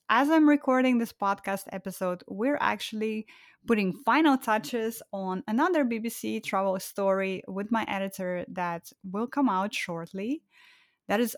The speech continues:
also very special to me, uh, because that is a story that's going to report about a place I was born, Kazakhstan. So I feel like this is a bit of a full circle moment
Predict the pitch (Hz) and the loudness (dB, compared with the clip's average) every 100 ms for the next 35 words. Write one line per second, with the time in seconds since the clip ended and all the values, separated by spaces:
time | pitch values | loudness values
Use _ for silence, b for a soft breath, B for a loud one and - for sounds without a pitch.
0 | - 240 269 - 196 180 170 165 - 170 | -2 0 0 -2 -4 -4 -6 -8 -10 -12
1 | 180 - 185 170 165 160 - _ - 180 | -14 -14 -12 -10 -10 -12 -16 _ -8 -6
2 | 175 170 170 180 - 190 180 - 196 226 | -6 -6 -8 -10 -6 -6 -6 -2 2 2
3 | 254 254 - 220 202 202 202 202 196 - | 2 0 -4 -2 -2 -2 -2 -4 -6 -10
4 | _ _ _ - 185 180 - 196 190 196 | _ _ _ -10 -10 -10 -8 -4 -2 -4
5 | - 214 208 - 185 180 - 190 175 175 | -4 -6 -6 -2 -2 -2 -4 -6 -4 -6
6 | 175 - 175 - 190 190 226 - 190 180 | -6 -8 -10 -10 -8 -6 -6 -6 -6 -4
7 | 180 165 175 170 185 254 311 - _ _ | -6 -6 -6 -6 -2 -2 -2 -6 _ _
8 | - 190 196 - - 175 170 208 254 B | -4 -2 -2 -8 -10 -8 -6 -4 -6 B
9 | B B B B B - - 190 180 - | B B B B B -20 -8 -4 -2 0
10 | 196 247 269 233 214 214 214 196 185 208 | 0 2 4 4 4 0 0 -2 0 0
11 | 185 170 - 240 240 - 202 208 208 202 | 0 -2 0 2 2 2 2 4 4 4
12 | 180 175 170 - | 4 0 -2 -6